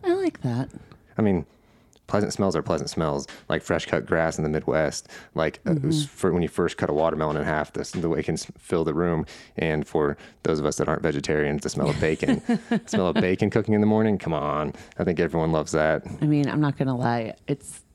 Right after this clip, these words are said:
Speaker 1: something that I don't hate.
Speaker 2: Oh, there we go.
Speaker 1: But I feel like my fakin smells just like it. You know, my fakin bacon.
Speaker 2: S-,
Speaker 1: But I, I get what you mean. And yeah, and I think right when you are going to, like, go on a first date with someone, or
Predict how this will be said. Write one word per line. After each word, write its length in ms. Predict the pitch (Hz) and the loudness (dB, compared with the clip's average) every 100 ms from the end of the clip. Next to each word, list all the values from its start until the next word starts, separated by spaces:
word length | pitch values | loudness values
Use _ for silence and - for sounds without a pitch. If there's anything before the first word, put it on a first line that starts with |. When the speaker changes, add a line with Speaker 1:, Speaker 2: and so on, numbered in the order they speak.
| _ | _
Speaker 1:
something 400 | - 147 127 131 | -6 -4 0 0
that 100 | 127 | 2
I 80 | 117 | 0
don't 260 | 104 117 - | -2 -6 -10
hate. 500 | - 175 175 - - - _ _ _ - - - | -4 -2 -2 -6 -14 -16 _ _ _ -20 -8 -2
Speaker 2:
Oh, 480 | 98 117 123 143 | 0 2 2 2
there 180 | 135 113 | 2 0
we 80 | 131 | 0
go. 320 | - 92 104 - - - | -2 -2 -4 -6 -6 -2
Speaker 1:
But 180 | 170 - | -2 0
I 60 | 165 | 0
feel 140 | 180 | 2
like 100 | 170 | 2
my 100 | 165 | 2
fakin 400 | 135 143 131 123 | 2 0 2 0
smells 300 | 117 113 113 | 0 -2 -2
just 240 | - 127 - | -4 -10 -10
like 240 | 123 - | -8 -8
it. 160 | - - _ | -10 -12 _
You 80 | 139 | -10
know, 100 | 123 | -6
my 100 | 120 | -4
fakin 280 | 123 127 120 | -2 0 0
bacon. 320 | 120 123 127 - - | 0 0 -4 -6 -14
Speaker 2:
S-, 580 | - - - - - - - - - | -14 -10 -10 -12 -16 -20 -18 -14 0
Speaker 1:
But 100 | 220 | 2
I, 160 | 226 - | 2 2
I 60 | 247 | 0
get 180 | 240 220 | 2 2
what 180 | 196 127 | 0 0
you 60 | |
mean. 260 | 123 - - | 0 0 0
And 160 | 175 160 | 4 6
yeah, 180 | 170 135 | 6 4
and 140 | 160 156 | 4 4
I 100 | 151 | 4
think 420 | 175 156 147 - - - - | 4 4 2 -6 -20 -8 0
right 240 | 170 180 | 2 4
when 160 | 180 180 | 4 6
you 280 | 170 165 156 | 6 6 6
are 200 | 156 143 | 4 4
going 260 | 151 143 143 | 4 4 4
to, 100 | 147 | 2
like, 180 | 127 | 2
go 100 | - | 2
on 120 | 135 127 | 2 2
a 40 | |
first 300 | - 131 - | 0 -2 2
date 200 | 143 160 | 4 4
with 180 | 160 - | 2 2
someone, 520 | 143 143 139 127 123 | 2 2 2 2 0
or 560 | - 135 127 127 127 | 2 4 4 2 0